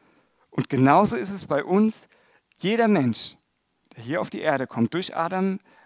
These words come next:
und Eva, ne, durch den Sündenfall, ist es so, alle Menschen sind Sklaven der Sünde.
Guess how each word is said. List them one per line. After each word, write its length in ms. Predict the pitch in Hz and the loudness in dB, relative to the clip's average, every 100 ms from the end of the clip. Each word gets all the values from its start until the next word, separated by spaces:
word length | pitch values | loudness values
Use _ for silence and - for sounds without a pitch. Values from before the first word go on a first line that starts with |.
| _ - | _ 2
und 300 | 147 147 - | 2 2 -4
Eva, 340 | 156 139 117 | -2 -2 -4
ne, 160 | 117 170 | -2 -2
durch 280 | 170 - - | -4 -8 -4
den 160 | 139 | 0
Sündenfall, 720 | 135 180 196 - 123 117 98 - _ - _ _ _ _ _ _ - - | 2 2 2 0 -6 -8 -12 -14 _ -20 _ _ _ _ _ _ -18 -8
ist 160 | 139 139 | -6 -4
es 160 | - | -2
so, 180 | 160 170 - - | -2 -2 -4 -2
alle 240 | 156 202 | 0 2
Menschen 380 | 180 180 - 180 | 2 0 -4 -6
sind 180 | 143 127 | -4 -4
Sklaven 680 | - - 139 151 175 190 | -6 -2 2 2 0 -2
der 120 | 180 170 | -4 -4
Sünde. 480 | 131 196 165 113 | 0 2 2 0